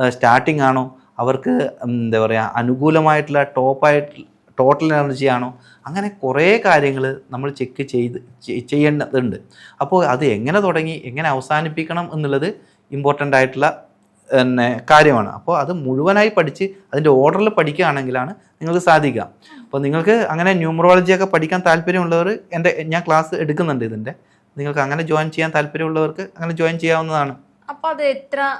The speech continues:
Speaker 2: നാളെടുക്കും പഠിക്കാൻ വേണ്ടി?
Speaker 1: എൻ്റെ ന്യൂമറോളജി ക്ലാസ് കുറച്ചധികം ഉൾപ്പെടുത്തിയിട്ടുണ്ട് കാര്യങ്ങൾ, പക്ഷേ രണ്ട് മാസത്തിൽ ഞാൻ അത് ഒതുക്കിയിട്ടുണ്ട് കാര്യങ്ങൾ, സബ്ജക്റ്റ്. കാരണം ഇത് ഓൺലൈനായിട്ട് പിന്നെ വീഡിയോ ക്ലാസ്സുകളായിട്ടാണ് കൊടുക്കുന്നത്. അപ്പോൾ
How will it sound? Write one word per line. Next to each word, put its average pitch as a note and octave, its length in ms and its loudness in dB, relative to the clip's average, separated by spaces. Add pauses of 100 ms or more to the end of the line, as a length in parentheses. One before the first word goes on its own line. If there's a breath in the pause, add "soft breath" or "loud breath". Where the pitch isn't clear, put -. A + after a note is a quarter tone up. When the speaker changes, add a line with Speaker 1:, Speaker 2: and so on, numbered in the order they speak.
(140)
Speaker 2:
നാളെടുക്കും A#3+ 560 -10
പഠിക്കാൻ A3+ 360 -16
വേണ്ടി? - 200 -20 (160)
Speaker 1:
എൻ്റെ F#3 160 4 (180)
ന്യൂമറോളജി F3 560 2
ക്ലാസ് D3+ 320 4 (180)
കുറച്ചധികം G#3 500 2 (480)
ഉൾപ്പെടുത്തിയിട്ടുണ്ട് F#3+ 640 4
കാര്യങ്ങൾ, B2 320 2
പക്ഷേ E3 240 -2
രണ്ട് E3 200 0 (100)
മാസത്തിൽ F#3 380 0 (480 loud breath)
ഞാൻ D3+ 80 2 (220)
അത് C#3+ 100 0 (220)
ഒതുക്കിയിട്ടുണ്ട് D#3+ 540 0 (160)
കാര്യങ്ങൾ, G#2+ 320 2 (200)
സബ്ജക്റ്റ്. G#2 380 -8
കാരണം D3 220 -2 (480 soft breath)
ഇത് D#3+ 80 0 (160)
ഓൺലൈനായിട്ട് F3 600 2 (220)
പിന്നെ C#3 200 -4 (120)
വീഡിയോ E3 260 2
ക്ലാസ്സുകളായിട്ടാണ് D3 680 0 (440)
കൊടുക്കുന്നത്. C#3+ 420 4 (380 soft breath)
അപ്പോൾ C3 140 -6